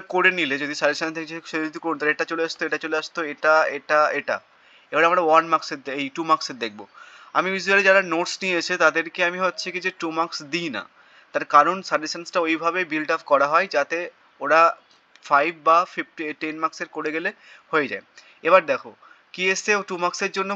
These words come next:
মনোবিজ্ঞানের ব্যুৎপত্তিগত অর্থ লেখো, যে কোনো দুটি, একটি আধুনিক সংজ্ঞা লেখো। আমি তোমাদের দেখাই, মনোবিজ্ঞান,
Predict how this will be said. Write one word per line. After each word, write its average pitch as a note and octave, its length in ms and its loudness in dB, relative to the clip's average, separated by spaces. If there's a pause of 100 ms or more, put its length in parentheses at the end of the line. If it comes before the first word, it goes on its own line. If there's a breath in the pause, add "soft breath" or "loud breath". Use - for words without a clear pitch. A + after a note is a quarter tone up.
মনোবিজ্ঞানের F3+ 640 0 (100)
ব্যুৎপত্তিগত F3 600 -4 (140)
অর্থ - 180 -8
লেখো, F3+ 260 -4 (100)
যে D#3 80 -4
কোনো E3+ 200 -6 (120)
দুটি, D#3+ 220 -10 (180)
একটি E3 200 -8 (140)
আধুনিক D#3+ 280 0 (100)
সংজ্ঞা D3 340 -4
লেখো। - 180 -14 (560)
আমি D3 160 -6
তোমাদের D3+ 320 -2
দেখাই, A#2 240 -4 (2500 loud breath)
মনোবিজ্ঞান, F3+ 560 2